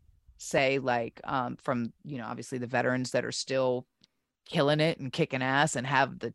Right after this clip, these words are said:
opportunity to be able to relish in those moments, but also for the new talent and for anyone, if it's your first one, just, God, relish in it while you can,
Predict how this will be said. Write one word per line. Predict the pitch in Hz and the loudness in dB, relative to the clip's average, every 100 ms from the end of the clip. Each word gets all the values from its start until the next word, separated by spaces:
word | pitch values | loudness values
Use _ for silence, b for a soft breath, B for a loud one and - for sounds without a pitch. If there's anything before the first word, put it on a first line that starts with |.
| - | 0
opportunity | 113 - 135 151 143 143 147 | 2 2 -2 -4 -4 0 0
to | 143 | 0
be | 151 151 | 2 4
able | 147 143 | 4 2
to | 143 | 2
relish | 143 143 156 - | 4 6 4 2
in | 160 151 | 0 2
those | 147 143 | 0 0
moments, | 147 156 156 - | -2 -2 -4 -4
but | - 143 | 2 4
also | 143 - 139 | 4 2 -2
for | 143 | -2
the | 127 | -2
new | 127 143 | -4 -4
talent | 151 135 139 135 - | -4 -4 -2 -4 -4
and | 127 - | -4 2
for | 131 127 127 B B | 4 4 2 B B
anyone, | 165 170 156 151 | 2 4 4 2
if | 143 127 | 2 0
it's | 113 147 | -4 -4
your | 135 | -4
first | 147 135 - - | -2 -2 -4 -6
one, | 123 135 156 - b b - - _ - | -2 -2 -4 -10 b b -16 -16 _ -6
just, | 160 - - - _ | -6 -6 -12 -16 _
God, | - 151 135 127 | 2 6 6 4
relish | 139 127 123 127 | 0 0 -2 -4
in | 117 | -6
it | - _ | -8 _
while | 143 127 | -2 0
you | 120 | 0
can, | 120 123 120 | -2 -4 -6